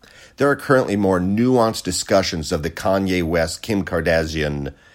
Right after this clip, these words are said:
Peter Davidson conflict than the war in Ukraine. I am more wired for aggression and revenge than anyone I know.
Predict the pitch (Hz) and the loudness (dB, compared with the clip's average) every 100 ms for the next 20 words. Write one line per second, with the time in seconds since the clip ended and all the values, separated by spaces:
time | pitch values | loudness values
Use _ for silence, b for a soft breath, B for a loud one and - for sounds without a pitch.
0 | b _ - 117 92 80 92 87 80 76 | b _ -4 -2 -2 -2 -2 -2 -4 -6
1 | 73 76 67 65 73 - - 90 95 90 | -4 -4 -4 -6 -8 -10 -14 -2 0 0
2 | 82 76 76 73 67 - 65 57 - _ | -2 -2 -2 -4 -8 -8 -10 -10 -16 _
3 | _ _ _ _ _ _ _ _ _ B | _ _ _ _ _ _ _ _ _ B
4 | B B B B B _ 123 135 113 107 | B B B B B _ 6 6 6 4
5 | 110 113 110 95 95 95 87 87 82 76 | 6 8 8 8 6 6 0 0 0 -2
6 | 80 90 95 - 98 98 - 85 78 76 | 0 2 2 0 0 0 -2 -2 -2 0
7 | 87 87 80 76 71 87 92 87 82 73 | 2 2 -2 -4 -4 -2 0 2 2 0
8 | 71 62 - | 0 -4 -6